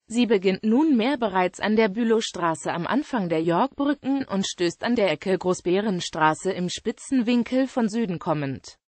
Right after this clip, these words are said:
auf die Hornstraße und schwenkt auf die ursprüngliche geradlinige Achse ein. Unter dem späteren Bahngelände waren zwei weitere große Schmuckplätze vorgesehen,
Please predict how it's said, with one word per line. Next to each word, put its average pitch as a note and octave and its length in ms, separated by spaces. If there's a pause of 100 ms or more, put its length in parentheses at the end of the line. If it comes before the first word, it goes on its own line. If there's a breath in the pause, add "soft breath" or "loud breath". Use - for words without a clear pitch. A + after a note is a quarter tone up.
(280)
auf A3+ 260
die G3+ 160
Hornstraße A#3 760
und G3 200
schwenkt F3 380
auf F#3+ 240
die G#3 180
ursprüngliche G#3 760
geradlinige E3 920
Achse - 380
ein. C#3 360 (380)
Unter A#3+ 300
dem A3+ 220
späteren B3 640
Bahngelände E3+ 800
waren F#3+ 380
zwei G3 340
weitere G#3 520
große F3+ 400
Schmuckplätze A3 880
vorgesehen, D#3+ 760